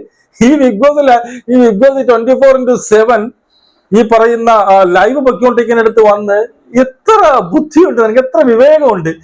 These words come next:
ഇതിനെന്ന് പറയാം. ഒരു പെൺകുട്ടിയെ പുറത്താക്കാൻ വേണ്ടിയിട്ട് ഇവിടെ എരിയേറ്റ് ഇവിടെ, ഇവിടെയാണെന്ന് റെനേനെ, ഈ ഒരു ഗ്രൂപ്പ്, നമ്മുടെ പാവാട ഗ്രൂപ്പുകളുണ്ടല്ലോ,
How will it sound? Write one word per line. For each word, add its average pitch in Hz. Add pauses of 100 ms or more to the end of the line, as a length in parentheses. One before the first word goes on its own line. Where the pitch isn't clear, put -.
(300)
ഇതിനെന്ന് 277
പറയാം. 208
ഒരു 247
പെൺകുട്ടിയെ 269
പുറത്താക്കാൻ 277 (100)
വേണ്ടിയിട്ട് 247 (840)
ഇവിടെ 294 (280)
എരിയേറ്റ് 349
ഇവിടെ, 349 (100)
ഇവിടെയാണെന്ന് 320
റെനേനെ, 277 (380)
ഈ -
ഒരു 330 (200)
ഗ്രൂപ്പ്, 311 (100)
നമ്മുടെ 254 (100)
പാവാട 277 (100)
ഗ്രൂപ്പുകളുണ്ടല്ലോ, 294